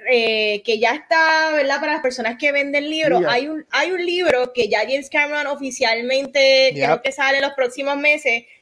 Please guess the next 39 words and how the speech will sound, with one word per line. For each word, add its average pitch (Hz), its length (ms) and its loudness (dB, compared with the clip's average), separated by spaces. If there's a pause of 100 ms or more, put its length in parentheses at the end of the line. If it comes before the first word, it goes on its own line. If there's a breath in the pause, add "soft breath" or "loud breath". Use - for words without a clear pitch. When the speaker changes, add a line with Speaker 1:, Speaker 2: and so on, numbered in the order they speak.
Speaker 1:
Voy 233 180 2
a 226 120 0
tirar 277 200 0
la 285 80 -4
imagen 285 260 -2
en 277 60 -2
el 277 120 0
chat. 269 380 0 (580)
Ustedes 262 640 4
pueden, 294 340 2 (200)
Watcher 247 420 0
lo 277 120 -2
puede 233 160 2
tirar 269 240 2
aquí 254 260 -4
si 247 200 -10
quiere. 277 600 6
Ustedes 247 400 0
pueden 165 200 4
Speaker 2:
Pero 165 100 4
pide 165 80 4
Speaker 1:
decir 170 140 4
Speaker 2:
per-, 190 120 6
Speaker 1:
que 180 100 2
Speaker 2:
pero 185 200 4
pide 175 280 4
permiso. 214 580 0
¿Qué 190 180 0
es 190 440 2
Speaker 1:
A 269 140 2
mí, 523 80 2
Speaker 2:
eso? 185 140 2 (280)
Speaker 1:
a 269 40 -4
mí 262 140 -2
me 262 180 4
dijeron 285 400 2
que 277 120 0
tenía 233 340 -2
permiso. 208 640 -4